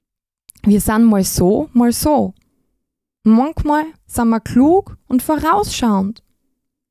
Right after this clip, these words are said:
Und dann wieder mal naiv. Manchmal sind wir hilfsbereit und nachsichtig und manchmal eben stur und egoistisch.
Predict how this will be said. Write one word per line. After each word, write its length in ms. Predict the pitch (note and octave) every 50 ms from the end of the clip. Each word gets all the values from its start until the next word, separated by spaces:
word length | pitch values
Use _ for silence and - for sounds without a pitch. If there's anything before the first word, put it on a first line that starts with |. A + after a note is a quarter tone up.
| _ _ _ _ _ _ _ -
Und 200 | A#3 G3+ - -
dann 180 | E3 E3 G#3 F4 A#4 A4 _
wieder 200 | - A#3+ C4 C#4
mal 200 | C#4 C#4 C#4+ D4
naiv. 600 | D4 D4+ D#4+ D#4+ - - G#3 F#3+ F#3 - - - _ _ _ _ _ _ _ _ _ _ _ _ _ _ _ _ _ _ _ _ _ _ _ _ -
Manchmal 680 | - A#3 B3 D4+ F#4+ G#4 - - F4 D#4+ D4 C4+ C4
sind 220 | C4 - - C4+ C4
wir 180 | C4+ C4+ C#4
hilfsbereit 840 | - - G#3 B3+ E4 G4 A4+ - - - C#4 C4+ B3 A#3 G3+ G3 -
und 160 | G3+ F#3+ -
nachsichtig 840 | G#3+ G#3+ G#3+ C#4+ D#4+ - - - A#3+ G#3+ - - - G3 G3 - _ _ _ _ _ _ _
und 180 | - A#3+ B3 A3
manchmal 500 | A3+ G#3+ G#3 G#3+ A#3+ - - D#4+ D#4 -
eben 200 | - A#3+ C#4 D#4+
stur 340 | D4+ - - - A#3 A#3 A#3+
und 100 | C4 C4
egoistisch. 840 | C4+ C4+ A#3+ C#4+ - E4+ F#4+ - - - - A3+ G3 G3 - -